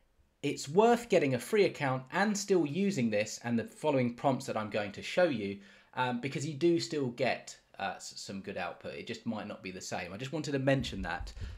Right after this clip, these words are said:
um, before you begin, and that's why you might have noticed that your account doesn't have this plus sign.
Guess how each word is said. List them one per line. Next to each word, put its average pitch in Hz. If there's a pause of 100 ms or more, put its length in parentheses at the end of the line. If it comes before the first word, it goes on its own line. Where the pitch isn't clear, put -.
(160)
um, 98
before 104
you 95
begin, 95
and 98
that's -
why 110
you 104
might 98
have 85
noticed 95
that 90
your 92
account 95
doesn't 92
have 90
this -
plus -
sign. 82